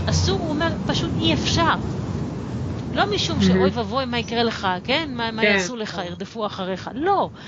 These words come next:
Speaker 1: כל מקום שכתוב אסור, זאת אומרת אי אפשר. עכשיו, למה אס-,
Speaker 2: כן.
Speaker 1: אה,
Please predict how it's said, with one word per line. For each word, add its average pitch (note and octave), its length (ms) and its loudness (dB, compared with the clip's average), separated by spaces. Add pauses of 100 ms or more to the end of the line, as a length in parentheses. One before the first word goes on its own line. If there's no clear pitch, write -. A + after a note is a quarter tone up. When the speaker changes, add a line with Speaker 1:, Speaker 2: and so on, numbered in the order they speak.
(240)
Speaker 1:
כל F4+ 180 2
מקום D4 280 0
שכתוב B3 520 -4
אסור, F4+ 300 0
זאת D4+ 140 -4
אומרת C#4+ 280 2
אי C4 180 0
אפשר. F3 400 0 (960)
עכשיו, A3 360 -2
למה B3 380 2
אס-, - 180 -2
Speaker 2:
כן. E3+ 80 2
Speaker 1:
אה, F#3+ 300 0